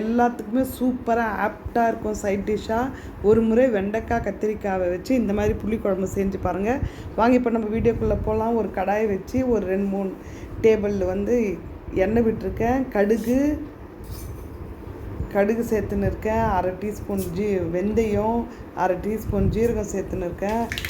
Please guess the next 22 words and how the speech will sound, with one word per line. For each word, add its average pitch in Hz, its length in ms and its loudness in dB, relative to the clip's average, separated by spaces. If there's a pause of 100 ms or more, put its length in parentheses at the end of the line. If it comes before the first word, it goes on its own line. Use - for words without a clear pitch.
(200)
கூடவே 240 360 8
பார்த்தீங்கன்னா, 208 400 -2 (140)
ஒரு 190 120 0 (120)
அஞ்சு, 196 320 -2
ஆறு 170 240 -2
சின்ன 214 260 0
வெங்காயம், 196 580 2 (540)
கருவேப்பிலை 202 600 2
சேர்த்து 196 300 -2
வதக்கின்னு 185 420 -2
இருக்கேன். 214 300 -2
நான் 214 220 2
வந்து 202 240 0
பார்த்தீங்கன்னா, 190 460 0 (140)
இன்னைக்கு 214 340 0
ஒரு 220 120 2 (120)
மூணு 247 200 4 (100)
பேருக்காக 202 580 0
செஞ்சுட்ருக்கேன். 190 640 -2 (600)
ஒரு 202 100 4 (120)
நாலு 226 360 4 (100)
க-, 185 180 2